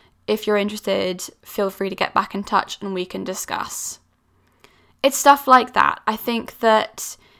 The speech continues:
it's not worth your time spending loads of time crafting an angry email that just gonna sort of give yourself a bit of relief.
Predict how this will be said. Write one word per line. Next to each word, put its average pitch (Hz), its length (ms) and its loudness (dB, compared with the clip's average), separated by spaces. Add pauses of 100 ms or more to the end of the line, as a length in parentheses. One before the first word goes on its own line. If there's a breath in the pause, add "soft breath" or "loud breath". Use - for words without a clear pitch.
(200 soft breath)
it's 226 180 -2
not 285 180 4
worth 262 220 4
your 226 140 2
time 208 800 0 (180)
spending 190 1120 -4 (180)
loads 214 320 0
of 208 60 -10
time 208 320 -2
crafting 220 560 2
an 196 80 -4
angry 226 420 0
email 196 600 0 (300 loud breath)
that - 320 6 (200)
just - 240 -4
gonna 214 160 -2
sort 202 160 -8
of 196 160 -8
give 202 200 -4
yourself 196 760 -2
a 202 100 -6
bit 196 360 -6
of 202 140 -12
relief. 202 760 -4